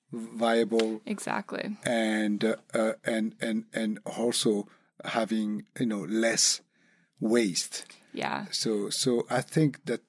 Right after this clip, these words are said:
Speaker 1: if everyone takes, take, you know, initiative seriously,
Speaker 2: Mm-hmm.
Speaker 1: just turning the lights off when
Speaker 2: Exactly.
Speaker 1: needed, the water,
Speaker 2: Yeah.
Speaker 1: um, uh, using less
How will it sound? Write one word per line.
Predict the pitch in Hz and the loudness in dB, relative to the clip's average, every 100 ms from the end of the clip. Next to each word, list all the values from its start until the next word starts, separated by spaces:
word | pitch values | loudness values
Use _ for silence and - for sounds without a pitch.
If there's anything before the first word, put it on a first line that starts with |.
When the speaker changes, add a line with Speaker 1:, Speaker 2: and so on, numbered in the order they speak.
| - | -16
Speaker 1:
if | - - - | -10 -6 4
everyone | 143 127 123 110 104 101 | 6 6 6 4 2 -2
takes, | 127 120 - - - - - - - _ _ _ - | -2 -2 -4 -8 -8 -18 -20 -20 -20 _ _ _ 2
take, | 120 117 - - _ _ _ _ - | 2 2 -4 -14 _ _ _ _ -4
you | 127 | 0
know, | 113 110 _ - | 2 0 _ 0
initiative | 143 151 139 131 - 110 | 6 6 6 2 0 -2
seriously, | - - 151 131 117 104 - 92 85 | 0 2 4 4 4 0 -4 -6 -4
Speaker 2:
Mm-hmm. | 214 202 196 196 | -2 -2 -2 2
Speaker 1:
just | 139 127 - - | 2 2 -2 0
turning | 139 123 123 | 2 2 0
the | 117 113 | 0 -2
lights | 113 113 117 117 - - _ _ _ _ _ _ _ | 0 2 2 2 -2 -4 _ _ _ _ _ _ _
off | - 92 - - - - | 0 0 0 -4 -6 -4
when | 110 | -2
Speaker 2:
Exactly. | 110 123 | 2 4
Speaker 1:
needed, | 120 104 - - - - - _ - | 4 2 -2 -10 -14 -20 -20 _ -8
the | 104 | -4
water, | 110 131 135 95 85 - _ - | 2 4 4 0 -10 -16 _ -4
Speaker 2:
Yeah. | 214 202 185 190 | 2 4 2 2
Speaker 1:
um, | 214 202 202 208 - - _ - - | 2 4 2 0 -6 -20 _ -16 -2
uh, | 117 107 - 123 | -2 -2 -4 -4
using | 123 117 127 120 123 123 117 - _ - | 0 4 6 6 6 4 -2 -16 _ -4
less | 123 127 127 - - | 2 4 4 2 -2